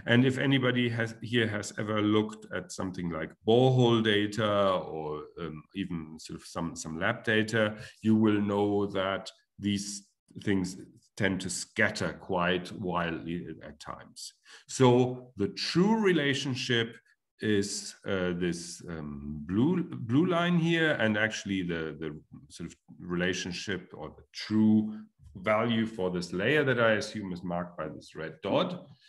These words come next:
And then the black dots here are the generated from this blue line, but with quite a significant random scatter on it. Um,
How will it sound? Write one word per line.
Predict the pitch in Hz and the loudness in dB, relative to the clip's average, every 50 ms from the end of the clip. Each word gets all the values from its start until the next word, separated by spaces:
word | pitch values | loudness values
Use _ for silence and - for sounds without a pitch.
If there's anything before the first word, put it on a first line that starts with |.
| - - - _ _ - | -20 -20 -20 _ _ 2
And | 127 127 123 120 | 4 6 6 8
then | 127 135 143 151 160 156 147 156 - - - | 8 8 8 6 4 2 0 -4 -8 -12 -10
the | - 101 | -10 -6
black | 90 107 113 117 139 160 - - - - | -4 0 2 2 2 2 0 -4 -8 -4
dots | - 143 139 139 135 139 - | 0 2 2 2 0 -4 -8
here | - - 135 127 127 123 | -8 -2 0 2 4 4
are | 113 104 98 107 107 107 110 110 110 107 104 104 | 4 2 2 0 2 2 2 2 2 0 0 -2
the | 98 101 104 101 98 98 95 95 92 90 98 101 98 95 | -2 -2 -2 0 0 0 0 -2 -4 -6 -12 -14 -8 0
generated | 92 120 135 151 143 135 127 127 123 123 110 | 2 4 4 6 6 6 6 4 4 0 -4
from | - - 113 107 104 101 | -6 -6 -6 -4 -2 -2
this | 101 95 98 | -4 -4 -4
blue | - - 101 101 104 101 | -4 -2 0 0 2 2
line, | 95 90 90 90 90 92 90 | 2 2 2 2 2 0 0
but | 85 87 85 - - - | 0 -2 -2 -4 -4 -2
with | 98 92 90 - - - | -2 -2 -2 -4 -12 -12
quite | - - 87 85 87 90 87 | -6 -2 0 2 2 2 0
a | 87 | -2
significant | 87 - - - - 92 87 85 - - - - 82 82 80 | -2 -4 -6 -6 -4 -4 -4 -4 -6 -10 -10 -8 -8 -8 -6
random | - 78 78 80 78 78 78 80 | -6 -6 -6 -4 -4 -6 -6 -8
scatter | 80 - - - 92 87 - - 78 | -10 -6 -2 -2 -2 -2 -2 -4 -6
on | 64 64 64 | -6 -8 -10
it. | - - - - - _ _ _ _ _ _ _ _ _ _ _ _ _ - - - - - - - - - _ - - | -12 -16 -20 -20 -20 _ _ _ _ _ _ _ _ _ _ _ _ _ -20 -20 -20 -20 -20 -20 -20 -20 -20 _ 0 4
Um, | 123 131 135 143 143 147 151 156 160 156 156 156 | 6 8 8 8 8 6 6 4 2 0 -4 -8